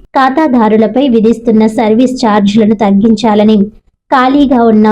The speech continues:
ఉద్యోగాలను వెంటనే భర్తీ చేయాలని, పాత పెన్షన్ విధానాన్ని పునరుద్ధరించాలని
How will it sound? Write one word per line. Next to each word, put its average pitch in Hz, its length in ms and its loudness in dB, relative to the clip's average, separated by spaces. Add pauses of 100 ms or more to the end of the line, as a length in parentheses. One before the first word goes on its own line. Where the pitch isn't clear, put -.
ఉద్యోగాలను 220 720 2 (120)
వెంటనే 247 340 0 (120)
భర్తీ 202 260 -2 (120)
చేయాలని, 214 440 2 (360)
పాత 285 180 0 (120)
పెన్షన్ 269 400 -2
విధానాన్ని 226 500 0
పునరుద్ధరించాలని 214 1080 0